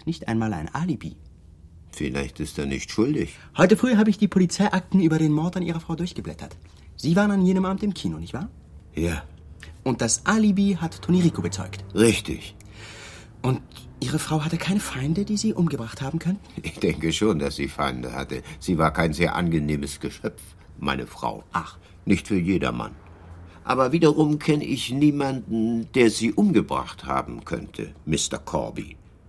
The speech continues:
Speaker 2: Ich habe keinen Menschen in Verdacht.
Speaker 1: Und sind Sie denn nie verdächtigt worden?
Speaker 2: Nicht, dass ich wüsste. Falls ich verdächtigt wurde, hat es mir keiner mitgeteilt.
Speaker 1: Ich wünschte, Sie würden sich den Fall Stackhouse gründlich ansehen.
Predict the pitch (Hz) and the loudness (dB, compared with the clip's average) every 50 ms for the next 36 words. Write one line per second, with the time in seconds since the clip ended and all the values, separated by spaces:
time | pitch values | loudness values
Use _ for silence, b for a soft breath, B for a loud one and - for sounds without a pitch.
0 | - - - - - - - - 85 107 110 107 104 98 - 107 107 110 107 104 | -20 -20 -20 -20 -14 -8 -4 2 4 6 8 8 8 6 6 4 4 6 6 6
1 | 107 104 85 - 78 76 73 65 - 69 65 - 62 58 - - - - - - | 6 4 4 2 0 -2 -2 -2 -4 -4 -4 -4 -6 -6 -8 -10 -16 -16 -2 2
2 | 165 165 165 170 156 - 123 123 113 120 123 139 151 165 165 - 180 180 214 214 | 2 4 6 6 6 6 4 0 0 2 2 2 2 2 0 0 -2 -2 -2 -4
3 | - - 240 220 - - 220 196 131 101 160 - 135 131 - - - 123 - - | -6 -8 -10 -6 -2 0 2 2 2 0 0 0 0 0 4 6 6 6 8 6
4 | 117 104 - - 117 113 - - - 92 87 - - 101 117 - - 117 - - | 2 2 6 8 8 8 8 6 4 4 4 4 4 2 2 2 0 0 2 4
5 | - 110 90 120 127 131 - - - 117 104 - 104 101 120 131 131 143 139 143 | 4 6 6 4 2 2 2 0 2 2 2 2 4 6 6 8 8 6 6 6
6 | 127 110 117 117 - 117 - - 120 120 113 - 117 117 123 127 127 135 139 - | 6 6 4 2 0 0 0 0 0 0 2 2 2 0 2 2 2 2 2 2
7 | - - 104 - - - 76 73 71 67 - - - 139 120 - 107 110 156 202 | 0 -2 -2 0 0 0 0 2 0 -2 -4 -2 -2 -2 -2 -4 2 4 6 6
8 | 214 - - - 180 170 135 143 147 131 135 131 120 113 117 - - 113 104 - | 6 6 4 4 6 6 6 4 2 2 2 0 0 -2 -2 0 0 0 0 0
9 | 110 92 - - - 110 - - 104 98 - - - 101 92 101 98 - 92 92 | -2 -2 -2 -2 -2 -4 -6 -6 -6 -6 -4 -2 -2 -2 -2 -4 -6 -6 -6 -6
10 | 82 85 78 76 | -6 -8 -8 -12